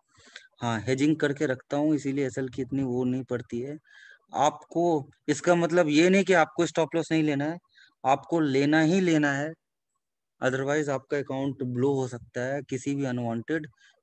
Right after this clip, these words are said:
news पे। मेरे अपने स्ट्रैटेजी ये हो सकता है मैं बच जाऊंगा, आप नहीं बच पाओगे। तो <clears throat>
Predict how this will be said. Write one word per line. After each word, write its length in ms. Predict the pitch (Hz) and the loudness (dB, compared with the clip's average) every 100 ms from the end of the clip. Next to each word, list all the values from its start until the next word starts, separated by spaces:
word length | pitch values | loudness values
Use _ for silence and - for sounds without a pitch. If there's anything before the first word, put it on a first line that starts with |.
| 127 | -2
news 320 | 131 127 113 | 2 2 0
पे। 220 | - 98 98 _ | -8 -12 -12 _
मेरे 260 | 131 151 170 | -2 2 2
अपने 300 | 165 175 170 | 2 -2 -4
स्ट्रैटेजी 520 | - 151 143 151 151 | -4 -2 -2 -2 -4
ये 120 | 165 | -2
हो 160 | 151 139 | -2 -2
सकता 260 | 147 131 | -6 -8
है 60 | 147 | -4
मैं 140 | 147 | -4
बच 120 | 135 139 | -4 -6
जाऊंगा, 360 | 135 127 123 | -6 -8 -6
आप 160 | 120 131 | -6 -6
नहीं 120 | 139 | -6
बच 160 | 127 - | -6 -6
पाओगे। 260 | 117 120 120 - _ _ _ - - _ _ _ _ _ | -8 -8 -12 -16 _ _ _ -20 -20 _ _ _ _ _
तो 220 | - 370 - | 4 4 6
<clears throat> 540 | - 165 151 127 - | 4 6 4 0 -8